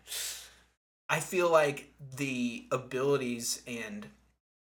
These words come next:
like, that fuse mechanic is really the only thing that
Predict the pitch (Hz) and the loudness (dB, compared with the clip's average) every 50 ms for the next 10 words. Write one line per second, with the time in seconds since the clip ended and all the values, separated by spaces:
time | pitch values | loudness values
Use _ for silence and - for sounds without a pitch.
0 | - 123 117 110 - 120 117 120 - - - - 123 117 113 120 127 131 127 - | -4 -4 -4 -2 -2 -2 -2 -2 -4 -8 -12 -10 -10 -8 -8 -6 -6 -4 -4 -4
1 | 131 120 113 - - 123 117 120 135 151 165 - - - - _ _ _ _ _ | -4 -4 -6 -8 -8 -10 -8 -6 -6 -8 -8 -10 -14 -18 -18 _ _ _ _ _
2 | _ _ _ _ _ _ _ _ _ _ _ _ _ _ _ _ _ _ _ _ | _ _ _ _ _ _ _ _ _ _ _ _ _ _ _ _ _ _ _ _
3 | _ _ - - - 123 117 127 131 135 147 151 147 135 131 131 123 - - - | _ _ -8 -8 -8 -8 -6 -4 -2 0 2 2 0 0 -2 -4 -8 -10 -14 -10
4 | - 117 131 135 135 131 127 127 123 123 - - 113 110 110 110 110 107 104 101 | -4 -2 -2 -2 -2 -2 -2 -2 -4 -4 -6 -6 -6 -6 -6 -8 -8 -10 -10 -8
5 | 98 90 90 90 - | -8 -8 -8 -8 -10